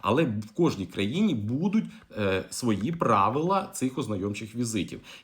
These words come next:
І в чому вони будуть полягати, чи будуть вони впливати в подальшому на тимчасовий захист, друзі, це дуже важливий момент.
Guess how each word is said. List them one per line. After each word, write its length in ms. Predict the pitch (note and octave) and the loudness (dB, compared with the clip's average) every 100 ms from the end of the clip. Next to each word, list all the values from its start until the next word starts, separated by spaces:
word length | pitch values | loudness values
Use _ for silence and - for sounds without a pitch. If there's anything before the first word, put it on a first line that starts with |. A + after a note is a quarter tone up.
| - | -8
І 200 | D3 D3 | -4 -4
в 120 | - | -4
чому 320 | - F3+ D#3+ | 0 2 2
вони 180 | B2+ C3 | 2 2
будуть 340 | A2+ G#2+ - | 0 -4 -2
полягати, 600 | G#2+ G#2+ G2+ C#3 D3+ - | 0 2 2 2 0 -2
чи 180 | E2 - | -6 -4
будуть 340 | A2 E3 C#3 | -4 -4 -4
вони 120 | A#2 A#2 | 0 -2
впливати 600 | A2+ G#2+ A2 C3 C3+ - | -2 -4 0 0 0 -4
в 40 | |
подальшому 600 | - G2+ B2 A#2+ - F#2+ | -8 -4 0 0 -2 -4
на 140 | A2+ C#3+ | -2 -2
тимчасовий 600 | A2+ G2 G2+ C3 F#2+ F2 | -4 -8 -8 -6 -4 -6
захист, 520 | D#2+ B2 E3+ F#3 A#2 | -2 -2 -2 -6 -4
друзі, 340 | A#2 G2+ E2 - - | -2 -2 -4 -8 -16
це 140 | - D#3 | -6 -4
дуже 280 | A#2+ E3 E3+ | -2 0 0
важливий 440 | C3+ - A#2 B2 | -2 -2 -2 0
момент. 400 | B2 A#2 F2 C#2+ | 0 0 -2 -6